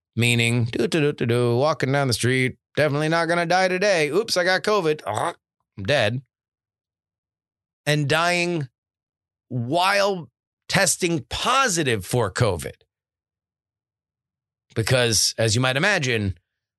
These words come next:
one of the most likely places you're gonna get covid is in a hospital when people are taking care of you, possibly for something else.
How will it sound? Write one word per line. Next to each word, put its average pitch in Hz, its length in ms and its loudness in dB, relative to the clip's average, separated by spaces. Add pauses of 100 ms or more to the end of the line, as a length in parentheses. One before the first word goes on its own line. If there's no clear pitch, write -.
one 147 340 0
of 131 300 0
the 123 680 2
most 120 360 0
likely 147 380 0
places 135 380 0
you're 151 140 2
gonna 156 180 0
get 156 240 -2
covid 165 560 0
is 156 420 2
in 170 260 2
a 185 60 0
hospital 190 800 0 (340)
when 165 480 0
people 147 300 0
are 139 60 0
taking 131 280 0
care 120 220 2
of 110 100 -2
you, 113 380 0
possibly 104 400 0
for 98 100 -4
something 95 380 -2
else. - 320 -2